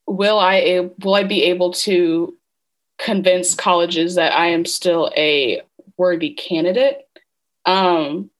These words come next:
I think, especially because I don't have these letter grades that I used to have, I <laughs> get scared sometimes that I'm just gonna look like a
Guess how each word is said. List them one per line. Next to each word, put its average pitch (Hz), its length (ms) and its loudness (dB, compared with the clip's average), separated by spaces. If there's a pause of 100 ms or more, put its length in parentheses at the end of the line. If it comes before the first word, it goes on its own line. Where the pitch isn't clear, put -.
(140)
I 190 120 0
think, 190 580 -2 (1200)
especially 202 760 0 (100)
because 208 260 -4
I 196 80 4
don't 185 220 2
have 185 260 0
these 190 300 -2
letter 185 320 4
grades 175 440 0
that 175 100 2
I 165 60 2
used 190 280 0
to 190 60 0
have, 165 460 0 (500)
I 175 560 2 (440)
<laughs> - 120 -20
get 240 180 2
scared 240 360 0
sometimes 185 560 0
that 170 320 2 (800)
I'm 180 140 0
just 185 200 -2
gonna 170 380 2 (340)
look 180 200 -2
like 180 200 0
a 165 240 0